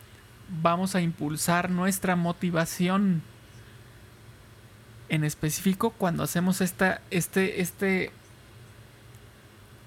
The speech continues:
esta acción tan satisfactoria de marcar como terminada esa, esa tarea en la lista,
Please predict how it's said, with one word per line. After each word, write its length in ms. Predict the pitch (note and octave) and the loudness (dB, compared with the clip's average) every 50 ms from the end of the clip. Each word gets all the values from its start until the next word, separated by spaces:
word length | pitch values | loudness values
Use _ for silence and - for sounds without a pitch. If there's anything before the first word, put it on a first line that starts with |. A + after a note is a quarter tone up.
| - - - - - - - - - - - - - - - - - | -20 -20 -20 -20 -20 -20 -20 -20 -20 -20 -20 -20 -20 -20 -20 -10 -6
esta 220 | - D#3+ - - G3 | -6 -4 -2 -2 -2
acción 460 | F#3+ - - - F#3 F#3 F3+ F3 E3+ - | -2 -2 0 2 2 2 2 2 0 0
tan 220 | - F3+ G3 G3+ | 0 0 0 2
satisfactoria 920 | - - G#3+ - F3+ E3 - - D#3 C#3+ - - - E3 E3+ F#3 G3+ A3+ C#4 - - - - - - - - | 0 -2 -2 0 -2 -4 -2 -4 -4 -4 -4 -2 -2 0 0 0 0 -2 -4 -8 -14 -20 -20 -20 -20 -14 -4
de 140 | - F3 E3 | -2 0 0
marcar 760 | D#3 D3+ D#3+ E3 D#3+ D#3 D#3+ - - - - F3+ F#3+ G3+ - - - - - - - - - - - - - - - - | 0 0 0 0 0 0 -2 -4 -4 -2 0 0 0 0 -2 -8 -14 -18 -20 -20 -20 -20 -20 -20 -20 -20 -20 -18 -8 -6
como 200 | - D#3+ D#3 D#3 | -2 -2 -2 -2
terminada 760 | - - D#3+ D#3+ D#3+ D#3 D#3 D#3 D#3 E3 E3+ E3+ E3 D#3+ D#3 | 0 0 0 0 0 0 0 2 2 2 2 2 2 0 -2
esa, 380 | D#3 D#3 - - D#3+ D3+ C#3+ - | -4 -4 -4 -4 -4 -4 -6 -6
esa 320 | - - D3+ - - E3 | -6 -6 -6 -6 -6 -6
tarea 240 | - - D3+ D#3 - | -4 -4 -4 -2 -2
en 80 | D3+ D3+ | -4 -4
la 80 | D3 | -6
lista, 380 | C#3 D3 D#3+ - - - D#3+ | -6 -6 -6 -6 -6 -8 -8